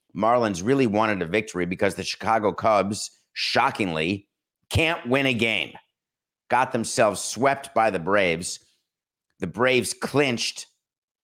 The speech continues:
home field advantage throughout the playoffs,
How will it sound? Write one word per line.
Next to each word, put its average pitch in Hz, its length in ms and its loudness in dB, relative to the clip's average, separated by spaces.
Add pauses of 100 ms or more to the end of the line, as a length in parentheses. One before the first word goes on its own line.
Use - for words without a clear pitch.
(600)
home 135 520 0 (380)
field 127 360 2
advantage 113 600 0
throughout 110 380 0
the 110 60 -4
playoffs, 85 580 0